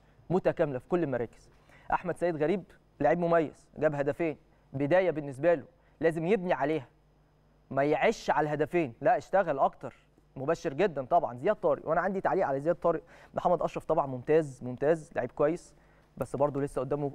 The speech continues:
آه، كتير، لكن يطمنك. وكل اللعيبه اللي شاركت تطمن، غير اللي حتى اللي كانوا بره القايمه يطمنوا، لكن زياد طارق بالتحديد جاب جون عالمي وجون حلو قوي. لكن وجهه نظري، وجهه نظري المتواضعه جدًا جدًا، ان زياد طارق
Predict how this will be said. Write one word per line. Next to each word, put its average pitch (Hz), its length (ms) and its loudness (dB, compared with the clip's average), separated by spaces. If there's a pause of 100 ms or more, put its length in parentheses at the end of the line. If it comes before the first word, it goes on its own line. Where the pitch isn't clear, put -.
(120)
آه، 123 200 0
كتير، - 400 -4
لكن 139 340 -4
يطمنك. 139 460 -2 (800)
وكل 226 320 2
اللعيبه 185 340 4
اللي 165 100 0
شاركت - 380 0
تطمن، 147 380 0 (160)
غير 160 200 2
اللي 196 140 2
حتى 202 220 -2
اللي 170 120 4
كانوا 156 180 0
بره 196 160 4
القايمه 196 320 2
يطمنوا، 127 400 -6
لكن 175 180 2
زياد 220 160 2
طارق 226 200 2
بالتحديد 139 440 -4 (680)
جاب 196 180 2
جون 226 120 2
عالمي 170 380 2 (100)
وجون 147 240 0
حلو 196 240 0
قوي. 120 180 2
لكن 147 180 -8
وجهه 190 300 0
نظري، 135 300 -2
وجهه 156 280 -2
نظري 135 380 -8 (100)
المتواضعه 139 560 2
جدًا 175 380 -2 (100)
جدًا، 170 360 -2 (600)
ان 139 160 -4
زياد 160 140 2
طارق 151 300 0